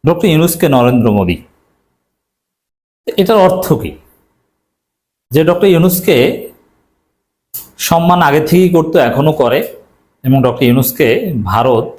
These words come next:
ও মোদি মেনে নিচ্ছে। At least পুরোপুরি ম্যানেজড হয়েছে একথা বলা যায় না, কারণ কিছুটা হলো ম্যানেজ না হলে তো আর বৈঠকেই বসতে না, কারণ এই বৈঠকে তো বসতে চায়নি।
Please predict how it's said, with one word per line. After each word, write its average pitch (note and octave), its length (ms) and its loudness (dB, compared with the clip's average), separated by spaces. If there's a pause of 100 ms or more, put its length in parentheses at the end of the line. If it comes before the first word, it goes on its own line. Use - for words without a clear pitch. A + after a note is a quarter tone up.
(400)
ও A2+ 100 0
মোদি A2 360 0 (1000)
মেনে B2 260 2
নিচ্ছে। - 380 -2 (1500)
At F3 200 -2
least A#3+ 220 0 (840)
পুরোপুরি A3 360 4
ম্যানেজড G3 480 2
হয়েছে G#3+ 360 2
একথা F#3 480 0 (340)
বলা C#3+ 200 2
যায় C#3 240 2
না, A#3 60 2
কারণ D#3 280 0 (160)
কিছুটা B3+ 300 0
হলো B3 120 2
ম্যানেজ E3+ 260 0 (100)
না F3 80 2
হলে F3 160 2
তো E3+ 100 -2
আর D3+ 100 2
বৈঠকেই D3 420 0
বসতে A#2+ 260 0
না, G2+ 60 -2
কারণ A#2 120 2
এই B2+ 120 -2
বৈঠকে D3 220 0
তো D#3 160 0
বসতে - 200 -4
চায়নি। G#2+ 340 -4